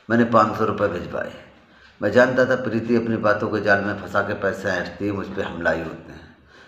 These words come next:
जैसे कि पहले हो चुके थे मुझ पे जानलेवा हमला। प्रीति के चक्कर में मैं कई बार आत्महत्या कर चुका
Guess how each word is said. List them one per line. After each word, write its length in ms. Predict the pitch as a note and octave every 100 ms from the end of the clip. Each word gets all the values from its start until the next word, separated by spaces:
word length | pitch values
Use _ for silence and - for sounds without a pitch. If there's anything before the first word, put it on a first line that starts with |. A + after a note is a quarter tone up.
| - -
जैसे 240 | F#2+ G#2
कि 100 | G2+
पहले 300 | - F#2+ G2
हो 160 | G2 G2
चुके 240 | G2 F2+
थे 120 | F#2+
मुझ 140 | F#2 F#2+
पे 180 | - F#2
जानलेवा 480 | F#2+ F#2 F#2 F2
हमला। 300 | F2 E2+ F2+
प्रीति 440 | F#2 - - - F#2+
के 100 | G2+
चक्कर 400 | G2+ F#2+ - F2+
में 260 | F2 F2 - - - - - -
मैं 160 | F#2
कई 180 | - G2+
बार 520 | G2 F#2 F#2 - - -
आत्महत्या 540 | F2+ F2 E2+ E2+ F#2+
कर 280 | F2 F2+ -
चुका 420 | - G#2+ E2+ E2